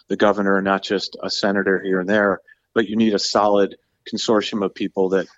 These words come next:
will stand behind it publicly, which is difficult to do for politicians to stand behind publicly funded anything, um, other than a library or,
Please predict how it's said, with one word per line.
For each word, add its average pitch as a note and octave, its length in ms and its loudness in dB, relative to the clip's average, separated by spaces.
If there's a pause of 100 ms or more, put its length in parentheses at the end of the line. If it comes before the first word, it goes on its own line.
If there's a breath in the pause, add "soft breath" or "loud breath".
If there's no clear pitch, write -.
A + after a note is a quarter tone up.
(140)
will A#2 200 4
stand A2 320 0
behind G2+ 340 -2
it G#2 100 -6
publicly, G2+ 640 0 (240 soft breath)
which D3 140 -6
is D#3+ 60 -4
difficult F3+ 460 2
to - 80 -14
do E3+ 140 6
for D3 180 -4
politicians B2+ 720 0
to G#2+ 80 -10
stand A2+ 260 -4
behind A2+ 360 -2 (340 soft breath)
publicly C#3 440 2
funded A#2+ 460 2
anything, G2 580 0 (460)
um, G#2 420 0
other A2 220 0
than G#2+ 160 -4
a G2+ 80 0
library G#2 640 2
or, F#2+ 360 -4